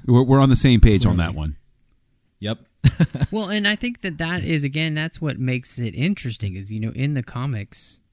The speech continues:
Speaker 3: Batman and Superman become best friends. You know, like, they're the ones that, they're the, they're, he, Bruce Wayne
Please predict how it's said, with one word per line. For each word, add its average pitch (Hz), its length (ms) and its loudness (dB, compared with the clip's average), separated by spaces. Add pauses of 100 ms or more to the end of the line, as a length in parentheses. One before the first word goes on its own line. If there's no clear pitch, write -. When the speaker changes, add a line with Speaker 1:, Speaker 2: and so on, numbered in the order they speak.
(640)
Speaker 3:
Batman 175 380 -2
and 139 100 -6
Superman 151 400 -2
become 117 680 -6 (260)
best 131 240 -2
friends. - 640 -4
You 120 100 -12
know, 104 220 -12
like, 107 320 -10 (100)
they're 135 240 2
the 135 80 0
ones 127 360 -4
that, - 200 -8 (220)
they're 151 240 0
the, 160 280 -4
they're, 143 300 -4
he, - 200 -16 (640)
Bruce 208 300 0
Wayne 170 460 -2